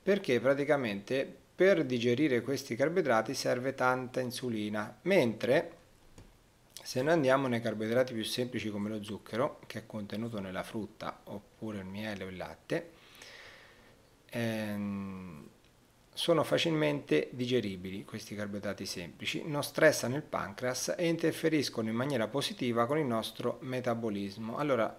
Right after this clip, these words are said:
lo zucchero, lo zucchero bianco, diciamo, è contenuto in genere nella frutta o anche nel miele. Nel miele addirittura e anche nella frutta è contenuto lo zucchero già predigerito,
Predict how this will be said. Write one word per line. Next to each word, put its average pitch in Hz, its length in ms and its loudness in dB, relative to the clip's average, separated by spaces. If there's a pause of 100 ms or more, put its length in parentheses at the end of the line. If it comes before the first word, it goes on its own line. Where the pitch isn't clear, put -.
(100)
lo 156 280 0
zucchero, 113 540 -2
lo 117 160 0
zucchero 120 320 -6
bianco, 101 400 -2
diciamo, 107 760 -4
è 139 200 -2
contenuto 139 560 0
in 156 140 2
genere 117 640 0 (140)
nella 110 300 -2
frutta 104 640 -6 (140)
o - 100 -6
anche 107 260 -6
nel 98 120 -6
miele. 92 460 -4
Nel 117 160 -6
miele 143 200 2
addirittura 113 640 -2 (320)
e 117 80 -6
anche 117 200 -2
nella 113 180 -2
frutta 120 400 -4
è 113 140 -10
contenuto 120 500 -6
lo 123 160 -4
zucchero 113 1200 -4
già 107 160 -2
predigerito, 98 840 -6